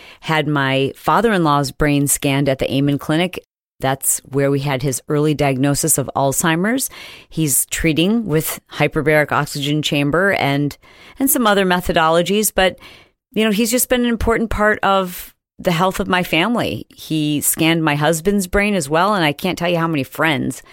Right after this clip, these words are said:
I've sent to the clinic to either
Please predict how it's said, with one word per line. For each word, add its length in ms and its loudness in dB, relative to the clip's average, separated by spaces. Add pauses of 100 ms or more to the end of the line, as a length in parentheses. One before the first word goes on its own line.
(420)
I've 300 0
sent 380 0
to 240 -4
the 80 -4
clinic 420 -2
to 80 -4
either 300 0